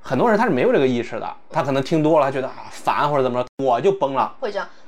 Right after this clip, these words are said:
Speaker 2: 我觉得大家这个度很微妙，
Speaker 1: 嗯。
Speaker 2: 就是有一点像是我现在对我的朋友，我也是那种有点矛盾的心态，就有的时候我既想要为他们提供支持，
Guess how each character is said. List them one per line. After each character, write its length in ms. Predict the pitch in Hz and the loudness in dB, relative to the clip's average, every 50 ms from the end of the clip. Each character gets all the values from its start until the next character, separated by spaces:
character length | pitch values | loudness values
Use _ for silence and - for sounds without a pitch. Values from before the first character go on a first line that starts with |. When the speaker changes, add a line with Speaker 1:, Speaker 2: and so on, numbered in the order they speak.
| - - | -16 -12
Speaker 2:
我 100 | - 180 | -10 -10
觉 160 | 175 185 196 | -6 -4 -2
得 140 | 214 254 285 | 0 0 0
大 240 | 285 302 277 254 240 | 0 0 0 0 -2
家 340 | 240 240 233 233 240 240 - - | -2 -4 -4 -4 -6 -8 -10 -10
这 100 | - 320 | -10 -10
个 80 | 311 - | -8 -6
度 140 | - 339 | -6 -6
很 240 | 311 - 240 180 165 | -6 -4 -6 -4 -4
微 160 | 170 185 190 202 | -2 -4 -4 -6
妙， 300 | 214 226 214 180 143 - - - - - | -8 -8 -8 -8 -8 -10 -14 -20 -16 -12
Speaker 1:
嗯。 120 | 113 107 | -10 -8
Speaker 2:
就 120 | 104 359 349 | -6 -6 -2
是 80 | 370 | 0
有 160 | 294 208 185 | 2 2 4
一 20 | 220 | 2
点 200 | 277 247 180 208 | 2 0 -2 -4
像 220 | - 269 254 262 | -4 -8 -10 -10
是 280 | 262 - - 247 220 - | -10 -8 -8 -8 -8 -8
我 200 | - 165 185 165 180 | -8 -4 -4 -4 -4
现 180 | - 349 381 | -4 -4 -4
在 80 | 392 294 | -2 0
对 140 | 226 240 214 | 0 0 -2
我 120 | 185 156 | -2 -4
的 80 | - 165 | -6 -10
朋 300 | - - 190 165 139 156 | -12 -14 -14 -10 -8 -8
友， 160 | 175 175 160 | -6 -6 -6
我 160 | 170 180 220 | -4 -4 -4
也 120 | 285 - | -4 -4
是 180 | 208 - - 262 | -6 -8 -8 -6
那 120 | 277 285 262 | -6 -8 -8
种 180 | - 190 165 | -8 -10 -8
有 100 | 156 165 | -8 -8
点 120 | 180 190 170 | -8 -8 -10
矛 200 | 160 139 131 - | -10 -12 -12 -10
盾 180 | - 202 202 | -10 -10 -8
的 100 | 185 170 | -8 -8
心 220 | 175 - - 175 175 | -10 -10 -14 -16 -16
态， 240 | 190 - 185 165 170 | -16 -14 -14 -12 -10
就 80 | 202 | -6
有 160 | 226 208 160 | -6 -6 -4
的 80 | 156 180 | -4 -6
时 140 | - - - | -6 -8 -8
候 180 | 226 240 220 | -8 -6 -6
我 120 | 190 165 - | -6 -8 -8
既 200 | - - 285 285 | -10 -12 -12 -12
想 240 | - - - - - | -10 -12 -12 -8 -2
要 180 | 226 294 302 | 0 2 2
为 100 | 247 202 | 2 0
他 120 | - 233 196 | -4 -10 -12
们 140 | 170 185 | -14 -14
提 140 | 185 - 170 | -14 -12 -10
供 120 | 170 170 185 | -10 -10 -10
支 180 | 190 - 165 180 | -12 -14 -12 -10
持， 280 | - - - - - | -8 -8 -8 -10 -12